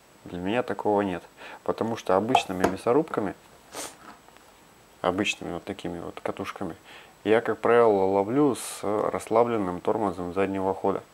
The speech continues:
То есть, поэтому, когда у меня идет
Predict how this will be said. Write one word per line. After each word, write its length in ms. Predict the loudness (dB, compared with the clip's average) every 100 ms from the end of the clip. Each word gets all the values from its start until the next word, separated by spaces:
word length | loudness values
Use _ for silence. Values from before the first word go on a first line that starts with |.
| _ _ _ -20 -20 -18 -18 -20 0
То 100 | 0
есть, 140 | 4
поэтому, 360 | 6 6 6 0
когда 280 | 2 4 4
у 60 |
меня 260 | 4 2 0
идет 160 | -2